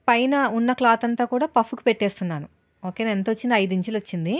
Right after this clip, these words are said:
పఫ్‌కి పెట్టేస్తున్నాను. డౌన్ వచ్చేసి చంక డౌన్ మూడున్నర తీసుకుంటున్నాను. తర్వాత క్రాస్‌గా ఎయిట్ పాయింట్ సెవెన్కి మార్కింగ్ వేయండి. ఇలా క్రాస్‌గా ఎయిట్ పాయింట్ సెవెన్కి మార్కింగ్ వేయండి. ఇలాగా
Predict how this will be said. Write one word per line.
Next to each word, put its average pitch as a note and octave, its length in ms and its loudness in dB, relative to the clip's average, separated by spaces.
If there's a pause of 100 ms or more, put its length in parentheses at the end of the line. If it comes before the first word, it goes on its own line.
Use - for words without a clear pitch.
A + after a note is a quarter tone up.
(1120)
పఫ్‌కి G#3+ 300 -4
పెట్టేస్తున్నాను. F#3+ 720 -4 (720)
డౌన్ A3 360 2
వచ్చేసి C4+ 360 0
చంక A3+ 260 -2
డౌన్ A#3 260 2
మూడున్నర G3+ 400 0
తీసుకుంటున్నాను. F3+ 720 -4 (1040)
తర్వాత B3 400 0
క్రాస్‌గా A#3+ 580 2 (180)
ఎయిట్ G#3+ 260 0
పాయింట్ A#3 260 0
సెవెన్కి G#3+ 320 -2
మార్కింగ్ F#3+ 440 0
వేయండి. F3 340 -2
ఇలా G3 140 0
క్రాస్‌గా F#3 600 -4
ఎయిట్ F3+ 240 -6
పాయింట్ F#3+ 260 -4
సెవెన్కి F3+ 400 -6
మార్కింగ్ F3+ 460 -4
వేయండి. D#3+ 360 -6 (2250)
ఇలాగా E3 320 -6